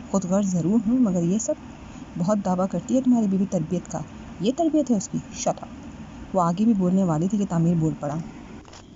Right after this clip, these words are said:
"अपनी लिमिट में रहो, जैसे तुम्हें तो मैं जानता नहीं हूँ। अभी कुछ दिन पहले ही आयतल का ऐसा स्कैंडल बनाया था तुमने जिसमें तुम नाकाम रही, और जो भी आज हुआ तुम्हारा कोई ताल्लुक़ नहीं है उससे। तुम्हें परेशानी हुई उसके लिए माजरत, मगर मेरी बीवी के बारे में बोलने का तुम्हें कोई हक़ नहीं है।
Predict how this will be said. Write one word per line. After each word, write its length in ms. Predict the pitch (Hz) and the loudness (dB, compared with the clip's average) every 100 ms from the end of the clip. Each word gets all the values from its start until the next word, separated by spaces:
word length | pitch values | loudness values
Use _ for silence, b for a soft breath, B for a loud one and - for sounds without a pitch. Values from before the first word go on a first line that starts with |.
| B B B - - - 202 | B B B -20 -20 -6 -2
"अपनी 240 | 196 233 | 2 4
लिमिट 260 | 202 165 160 | 4 2 0
में 80 | 170 | -4
रहो, 200 | 180 175 - - | -4 -4 -10 -8
जैसे 180 | 175 196 | -6 -4
तुम्हें 220 | 185 180 208 | -2 0 0
तो 80 | |
मैं 80 | 214 | -2
जानता 320 | 190 175 170 | 0 -4 -2
नहीं 200 | 175 165 | -2 0
हूँ। 140 | 160 175 - - | -2 -6 -10 -6
अभी 140 | 185 190 | 0 0
कुछ 220 | 202 - | -2 -2
दिन 120 | 226 | 0
पहले 260 | 226 175 196 | 0 0 0
ही 60 | 214 | 0
आयतल 240 | 185 202 | -2 -2
का 120 | 175 | -2
ऐसा 140 | 175 202 | -2 -4
स्कैंडल 320 | - 175 214 | -4 -4 0
बनाया 240 | 190 165 | 0 -2
था 100 | 170 185 | -4 -2
तुमने 200 | 170 226 | 0 0
जिसमें 400 | 202 - 202 - | -2 -2 -2 0
तुम 100 | 208 | 0
नाकाम 440 | 180 147 160 156 | 0 -2 -4 -2
रही, 200 | 147 - - B B B - | -4 -8 -12 B B B -2
और 60 | 196 | 0
जो 140 | 196 | 2
भी 120 | 214 233 | 2 2
आज 280 | 175 202 - | 2 -2 -2
हुआ 80 | 185 | -2
तुम्हारा 320 | 196 180 196 | 0 0 0
कोई 140 | 165 | -2
ताल्लुक़ 320 | - 165 170 | -2 -4 -4
नहीं 180 | - 160 | -2 -2
है 60 | 156 | -4
उससे। 260 | - 160 - - | -6 -10 -10 -2
तुम्हें 180 | 175 165 | 0 0
परेशानी 480 | 170 170 185 175 196 | 0 -2 -2 0 2
हुई 180 | 226 247 | 0 -2
उसके 200 | - 170 | -6 -2
लिए 100 | 170 | 0
माजरत, 420 | 160 151 - - - B B B B - | 0 -2 -6 -12 -16 B B B B 0
मगर 160 | 170 | 4
मेरी 160 | 165 156 | 4 4
बीवी 220 | 165 185 | 2 0
के 120 | 214 | 0
बारे 220 | 175 165 | 0 2
में 140 | 170 160 | 2 2
बोलने 220 | 160 165 | 0 0
का 100 | 202 | 0
तुम्हें 220 | 196 196 | 0 0
कोई 120 | 185 | 0
हक़ 240 | 165 165 170 | -2 -4 -4
नहीं 180 | 156 | -2
है। 120 | 160 | -4